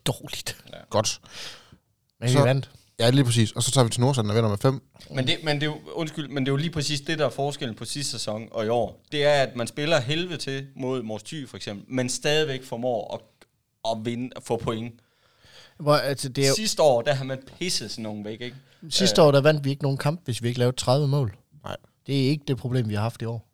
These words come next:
Speaker 2: Mm.
Speaker 3: På ingen måde.
Speaker 1: Vi er virkelig blevet reddet, øh, kraftigt af vores... Øh,
Speaker 2: Målmand.
Speaker 1: ja, vores forsvar
Speaker 2: Ja,
Speaker 1: generelt
Speaker 2: ja,
Speaker 1: set.
Speaker 2: ja, ja.
Speaker 1: Altså,
Speaker 2: Enig.
Speaker 1: målmanden er jo kun halvdelen af, af forsvaret.
Speaker 2: Ja, ja. Jeg er helt enig.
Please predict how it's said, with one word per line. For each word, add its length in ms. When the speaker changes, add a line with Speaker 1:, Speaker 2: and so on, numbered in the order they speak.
Speaker 2:
Mm. 60
Speaker 3:
På 60
ingen 160
måde. 220
Speaker 1:
Vi 120
er 40
virkelig 340
blevet 280
reddet, 400
øh, 340
kraftigt 580
af 180
vores... 340
Øh, 240
Speaker 2:
Målmand. 280
Speaker 1:
ja, 200
vores 180
forsvar 360
Speaker 2:
Ja, 100
Speaker 1:
generelt 380
Speaker 2:
ja, 40
Speaker 1:
set. 140
Speaker 2:
ja, 120
ja. 60
Speaker 1:
Altså, 360
Speaker 2:
Enig. 120
Speaker 1:
målmanden 400
er 60
jo 100
kun 200
halvdelen 440
af, 300
af 100
forsvaret. 360
Speaker 2:
Ja, 80
ja. 120
Jeg 100
er 80
helt 280
enig. 220